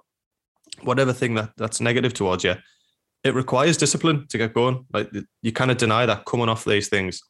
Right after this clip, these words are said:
is easy, 'cause it's not. Like, it's, it's really difficult. But there's that paradox of discipline equals freedom.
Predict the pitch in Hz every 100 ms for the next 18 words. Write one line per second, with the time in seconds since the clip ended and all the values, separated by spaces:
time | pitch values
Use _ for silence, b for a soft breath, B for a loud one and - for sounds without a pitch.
0 | - 104 113 110 107 - 117 117 117 117
1 | _ - - 98 - - - 107 110 110
2 | 98 113 117 110 - - 117 104 b b
3 | b b b 113 117 120 - 127 131 104
4 | - 101 92 - _ _ _ - 131 131
5 | 117 107 107 104 104 - 104 117 123 123